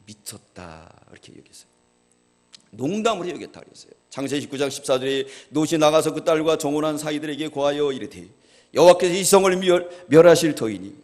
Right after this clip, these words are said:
너희는 일어나 이곳에 떠나라 하되, 그 사위들이 농담으로 여겼더라. 하나님 말씀을 농담으로.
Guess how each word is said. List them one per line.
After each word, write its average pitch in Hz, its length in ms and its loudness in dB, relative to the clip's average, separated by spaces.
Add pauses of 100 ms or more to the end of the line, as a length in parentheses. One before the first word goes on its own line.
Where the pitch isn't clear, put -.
너희는 117 460 -6
일어나 185 520 2 (280)
이곳에 208 360 2
떠나라 233 600 4
하되, 135 480 -6 (280)
그 113 220 -12
사위들이 95 560 -14
농담으로 156 760 -12
여겼더라. 73 720 -20
하나님 139 360 -18
말씀을 120 420 -20 (340)
농담으로. 95 500 -14